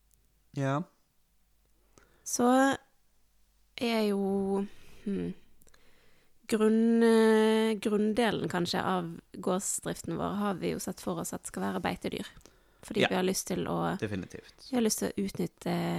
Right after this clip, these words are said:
Speaker 2: utmarksarealene og, og grasarealene som ikke kan brukes til noe annet.
Speaker 1: Ja, det blir, eh, mye sau.
Speaker 2: Ja.
Speaker 1: I alle fall.
Speaker 2: Og så har vi jo lyst på kuer også, etter hvert.
Speaker 1: Det hadde vært fint.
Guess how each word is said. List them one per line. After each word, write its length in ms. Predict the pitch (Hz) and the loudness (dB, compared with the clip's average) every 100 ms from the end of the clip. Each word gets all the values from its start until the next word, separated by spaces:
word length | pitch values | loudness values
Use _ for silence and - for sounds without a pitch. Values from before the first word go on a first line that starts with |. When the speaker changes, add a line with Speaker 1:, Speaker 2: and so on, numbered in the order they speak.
| 170 170 | -2 -4
Speaker 2:
utmarksarealene 840 | - 190 - 170 165 170 175 185 | -6 -10 -6 -6 -4 -4 -4 -2
og, 260 | 196 185 175 - | 0 0 -2 -4
og 220 | 185 170 | -2 -2
grasarealene 720 | - 165 170 175 165 156 156 | -4 -6 -4 -4 -4 -4 -6
som 160 | - 170 | -6 -6
ikke 180 | - 175 | -6 -6
kan 80 | - | -6
brukes 580 | 165 156 175 - - - | -6 -6 -6 -6 -8 -10
til 140 | - - | -10 -8
noe 100 | - | -8
annet. 320 | - - - - - | -8 -12 -18 -20 -10
Speaker 1:
Ja, 100 | 104 - _ _ | -10 -10 _ _
det 100 | 139 | -8
blir, 260 | 147 147 143 | -2 0 0
eh, 500 | 139 135 117 - 110 | 2 2 0 -4 -4
mye 180 | 107 104 | -4 -4
sau. 200 | 110 92 101 98 _ _ _ _ | -2 -2 -2 -4 _ _ _ _
Speaker 2:
Ja. 100 | 262 - _ | -8 -8 _
Speaker 1:
I 140 | - 113 | -6 -4
alle 180 | 95 - | -4 -4
fall. 180 | 107 101 _ _ _ _ - _ - | -6 -8 _ _ _ _ -20 _ -8
Speaker 2:
Og 100 | 254 | -8
så 160 | - 214 | -4 -2
har 120 | 202 | 0
vi 80 | 170 | 0
jo 60 | |
lyst 200 | 165 - | -2 -6
på 180 | - 160 | -6 -6
kuer 240 | - 170 175 | -6 -4 -4
også, 160 | 156 - - | -6 -8 -10
etter 180 | - 269 | -4 -4
hvert. 240 | - - - | -4 -12 -16
Speaker 1:
Det 120 | - | -12
hadde 140 | 82 - | -12 -14
vært 120 | - | -16
fint. 380 | - - - | -18 -20 -20